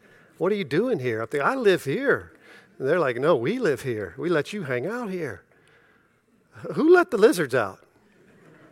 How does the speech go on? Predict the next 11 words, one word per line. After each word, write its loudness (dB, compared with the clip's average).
Maybe 4
I'm 4
the 4
only 6
one 6
with -2
that 0
problem, 2
but, -2
but 6
weeds, 0